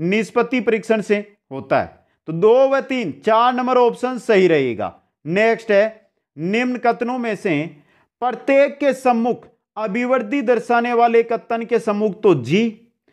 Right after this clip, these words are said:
विकास दर्शाने वाले कथन के सम्मुख डी लिखना है आपको। तो चलिए सबसे पहले हम देखते हैं एक नंबर क्या है। एक छह माह के बालक में दांतों का निकलना, ये क्या है, अभिवृद्धि है या विकास है?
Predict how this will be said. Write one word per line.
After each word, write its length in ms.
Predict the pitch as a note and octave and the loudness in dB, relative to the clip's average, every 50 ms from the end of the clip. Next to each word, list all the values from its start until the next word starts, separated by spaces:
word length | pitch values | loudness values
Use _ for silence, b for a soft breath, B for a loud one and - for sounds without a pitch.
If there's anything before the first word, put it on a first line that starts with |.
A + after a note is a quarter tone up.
| _ _ _ | _ _ _
विकास 560 | A#2+ C3 F3+ F#3 F#3 A3+ A#3 B3 C#4 C#4 - C4 | -2 0 0 0 2 0 0 0 0 -2 -2 -2
दर्शाने 440 | B3 B3 - - A#3+ A#3 A#3 A#3+ A#3+ | -2 -2 0 0 -2 -2 0 0 0
वाले 260 | A3+ A#3 A#3 A3+ A3 | 2 2 4 2 2
कथन 340 | A3+ A3+ G#3+ - A3+ G#3+ G#3+ | 0 0 -4 -4 -4 -6 -4
के 160 | F#3 A3 G#3 | -4 -4 -4
सम्मुख 360 | - - F#3+ F3+ F3 - - | -2 -4 -2 -2 -2 -2 -2
डी 640 | B2 A#2+ A2 A#2+ C#3 A3 A#3 A#3+ A3 A3+ - - _ _ _ _ _ A#2+ | -4 -6 -2 0 0 0 0 0 -4 -8 -14 -20 _ _ _ _ _ -8
लिखना 540 | B2 B2+ C#3+ E3 F#3+ F#3 F#3+ G3 G#3 G#3+ | -4 -2 0 0 0 0 0 -4 -4 -4
है 80 | F#3 B2+ | -4 -6
आपको। 380 | F#2 F2+ - _ _ - A2+ - _ _ _ _ _ _ _ _ _ _ _ _ _ _ _ _ _ _ _ | -6 -10 -14 _ _ -20 -20 -20 _ _ _ _ _ _ _ _ _ _ _ _ _ _ _ _ _ _ _
तो 60 | G#3+ | -8
चलिए 380 | G3 - A#3+ A#3+ C#4 D4+ D#4+ D4+ | 0 0 2 2 4 4 2 2
सबसे 400 | D#4 - C4 B3+ G#3+ - - D#4 | 2 0 -2 -2 0 0 -2 -2
पहले 260 | C4+ D4+ C#4+ C#4 C4+ C#4+ | 0 2 2 4 4 2
हम 160 | C#4 C4+ B3+ | 0 0 2
देखते 360 | B3+ B3 A#3+ A#3 A#3 - C#4 | 2 2 2 2 0 -2 -2
हैं 200 | C4+ C#4 C4+ - | -2 -2 -4 0
एक 260 | - A3 A3 G#3+ F3 | 4 4 4 4 4
नंबर 240 | F#3+ F3+ D#3 D3 C3+ | 0 -4 -4 -4 -8
क्या 240 | C3+ - A3+ A3+ F#3 | -4 0 2 2 2
है। 280 | B2+ F#2+ - _ _ _ _ _ | 2 -2 -6 _ _ _ _ _
एक 340 | A#3 A#3+ C#4 D4 A#3 - - | -6 -6 -4 -6 -8 -12 -4
छह 220 | - B3+ C4+ C#4+ D4 | 0 2 2 2 4
माह 220 | C4+ C#4 C#4 C#4+ | 4 4 4 4
के 220 | C#4 C#4 D#4 D#4+ D4 | 2 0 -2 -2 2
बालक 360 | C#4 C4 C4 B3+ C4 C4+ A3+ | 2 2 2 2 0 -2 -4
में 300 | B3 B3+ C#4+ - G#3 F3+ | -4 -6 -6 -6 -2 0
दांतों 420 | A#3+ A#3+ A#3+ A#3+ A#3+ - D4 C#4+ | 2 2 2 2 0 -4 -4 -2
का 140 | B3+ C#4+ C#4 | 0 0 0
निकलना, 540 | B3 B3+ - B3+ B3 A#3 G3 C3 F#2 - _ _ _ _ _ _ _ _ _ _ _ _ - | 0 -2 0 0 0 0 0 -4 -8 -10 _ _ _ _ _ _ _ _ _ _ _ _ -8
ये 160 | F#3 B3 C4+ | -8 -8 -6
क्या 260 | - - C#4+ D4 D4+ | -2 0 2 4 4
है, 60 | C4+ | 2
अभिवृद्धि 680 | F3+ - G#3 F#3+ B3 B3+ C4 C4+ C4+ A#3+ G#3+ A#3 C#4+ C#4 | 2 0 -2 -2 -2 0 0 0 0 0 -2 -2 0 2
है 200 | C#4 D4 D4+ D#4 | 4 4 4 4
या 120 | D4 C#4+ C#4 | 2 -2 -2
विकास 540 | B3+ C4 G#3+ - C#4 C#4+ C#4+ C4+ - - G3+ | -2 -4 -8 -2 2 2 2 2 2 -2 -8
है? 160 | B2 F2+ | -12 -12